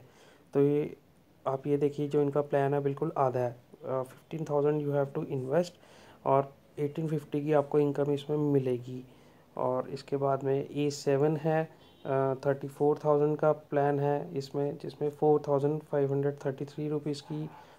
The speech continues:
hourly income आपको मिलेगी। फिर उसके बाद जो अभी तक सबसे महंगा plan है वो है सेवेंटी सेवन थाउजेंड का,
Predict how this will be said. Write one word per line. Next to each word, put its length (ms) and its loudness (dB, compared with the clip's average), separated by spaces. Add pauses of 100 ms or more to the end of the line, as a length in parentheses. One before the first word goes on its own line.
(240)
hourly 280 0
income 400 4
आपको 280 2
मिलेगी। 480 0 (420)
फिर 140 0
उसके 280 -2
बाद 200 2
जो 180 4
अभी 160 0
तक 220 0
सबसे 320 -4
महंगा 320 2
plan 320 2
है 100 2
वो 180 -2
है 160 0
सेवेंटी 380 0
सेवन 340 0
थाउजेंड 400 2
का, 200 0